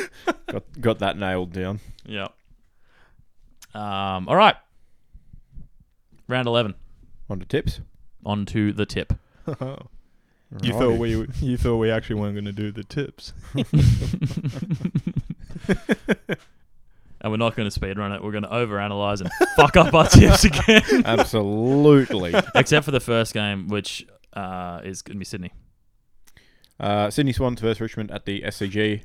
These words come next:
Speaker 1: Game of Martin Brook being played this week at the
Speaker 3: Yeah.
Speaker 1: S C G.
Speaker 3: You're gonna take Sydney over Richmond?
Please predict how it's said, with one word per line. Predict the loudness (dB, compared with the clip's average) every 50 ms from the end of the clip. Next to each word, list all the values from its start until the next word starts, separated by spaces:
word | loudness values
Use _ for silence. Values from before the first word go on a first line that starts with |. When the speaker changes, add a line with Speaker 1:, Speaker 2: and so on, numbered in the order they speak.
| -16 _ _
Speaker 1:
Game | -4 -4 -2 -2
of | -4 -4
Martin | -4 -4 -4 -4 -2 0
Brook | -2 -2 -2 -4 -10 -14 -12 -10
being | -10 -10 -10 -8
played | -6 -4 -4 -4 -6 -8 -10 -16 -14
this | -14 -12 -6
week | -4 -4 -4 -4
at | -6 -10
the | -10 -8
Speaker 3:
Yeah. | -8 -8
Speaker 1:
S | -8 -8
C | -8
G. | -4 -2 -2 -2 -2 -4 -10 _ _ _ -20 -20 -20 _ -20 -20 _ _ _ -20 _ -20 -20 _
Speaker 3:
You're | -8 -8 -6
gonna | -6 -4
take | -6 -6 -6 -6
Sydney | -12 -10 -8 -8 -6 -4 -6
over | -6 -6 -8 -8
Richmond? | -8 -6 -6 -8 -8 -10 -12 -12 -12 -14 -16